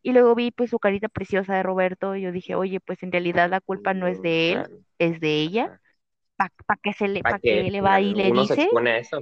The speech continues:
Speaker 1: y no sé qué.
Speaker 2: <laughs>
Speaker 1: No, <laughs> que aparte, güey, o sea, yo estaba así como de que, "Ay, es que seguramente le dijo que no, porque Roberto me ha de amar
Speaker 2: Ya
Speaker 1: todavía",
Speaker 2: lo
Speaker 1: o sea,
Speaker 2: sabía
Speaker 1: Roberto
Speaker 2: que ibas
Speaker 1: me
Speaker 2: a ir
Speaker 1: ama
Speaker 2: para allá.
Speaker 1: todavía.
Speaker 2: Claro, o sea, está enamorado de mí
Speaker 1: <laughs>
Speaker 2: completamente, aún no me supera. Ay, Roberto, supérame.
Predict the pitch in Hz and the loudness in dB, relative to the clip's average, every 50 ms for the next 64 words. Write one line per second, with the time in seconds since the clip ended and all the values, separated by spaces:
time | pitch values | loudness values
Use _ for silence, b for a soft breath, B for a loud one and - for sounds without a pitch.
0 | - - 220 208 190 180 202 190 208 - 208 - 262 302 277 _ _ - _ _ | -6 -4 -2 -2 0 2 2 2 2 2 0 0 -2 -8 -8 _ _ -20 _ _
1 | _ _ _ _ _ _ _ _ _ _ _ _ _ _ _ _ _ _ _ _ | _ _ _ _ _ _ _ _ _ _ _ _ _ _ _ _ _ _ _ _
2 | _ _ _ _ _ _ _ _ _ _ - 208 220 - 240 302 427 453 - _ | _ _ _ _ _ _ _ _ _ _ -4 -4 -4 2 4 6 6 6 4 _
3 | - 285 - - - 453 494 453 285 - 277 233 220 - - - 247 262 294 - | 0 2 2 2 -2 -4 -6 -8 -4 0 2 2 2 2 2 2 4 4 4 4
4 | - 403 320 254 220 202 180 165 180 - B B B B B 208 B 262 240 262 | 4 2 2 2 0 -2 -6 -6 -6 -10 B B B B B 2 B 6 6 8
5 | 254 262 247 - 277 277 269 262 - - 254 - 254 240 233 - - 214 214 233 | 8 6 8 8 6 6 6 4 4 2 4 6 6 6 6 4 0 -8 -8 -8
6 | _ _ _ _ _ - 247 254 262 - 233 - - 339 349 381 320 277 254 262 | _ _ _ _ _ 0 2 2 4 2 0 -4 -2 -4 -2 -2 0 0 0 2
7 | 262 277 269 320 320 285 262 233 233 269 277 - 277 254 233 220 226 - - 269 | 2 0 0 -2 -4 -4 -4 -4 -6 -8 -6 -4 -2 -2 0 0 0 0 -2 -2
8 | - - 262 262 254 247 240 - - 339 359 349 349 330 330 349 339 320 311 302 | 0 0 2 4 6 6 4 4 2 0 2 4 4 4 6 6 6 4 4 0
9 | 285 - 285 320 - - - 254 - 381 294 247 233 226 226 - - 240 - 403 | 0 4 4 6 6 6 4 4 4 4 4 4 4 6 6 6 6 6 4 4
10 | 415 - - - 247 240 247 285 427 554 - - 240 113 110 220 214 - 101 - | 2 4 6 6 6 6 4 4 4 4 4 4 4 2 2 2 2 2 4 4
11 | - - 196 226 240 160 143 - - 123 113 107 - - 123 - - 131 123 127 | 4 4 4 2 0 -4 -8 -6 -2 -2 0 2 4 4 4 4 4 2 2 -2
12 | 156 190 185 180 160 - 127 123 123 127 131 - - 170 - - 151 139 127 131 | -2 -2 -2 -2 -2 0 2 2 2 4 2 2 4 4 4 4 4 2 0 -2
13 | 139 147 160 - 214 - 185 175 175 - 175 170 175 - 190 185 185 185 185 190 | 0 2 4 4 4 4 2 0 -2 0 -2 -2 -2 -2 -2 0 0 0 0 -2
14 | 214 - - - 180 156 135 135 139 147 160 170 180 180 180 160 156 - 139 143 | -4 -6 -8 -4 -4 -2 -2 -2 -2 -2 -2 -2 -2 -2 -2 -4 -4 0 2 4
15 | 151 160 156 143 135 135 135 135 135 135 135 - 143 - - _ _ - - 143 | 4 6 6 6 6 4 0 2 2 0 0 -2 -6 -12 -12 _ _ -2 0 2
16 | 143 135 123 98 98 | 2 2 0 -4 -6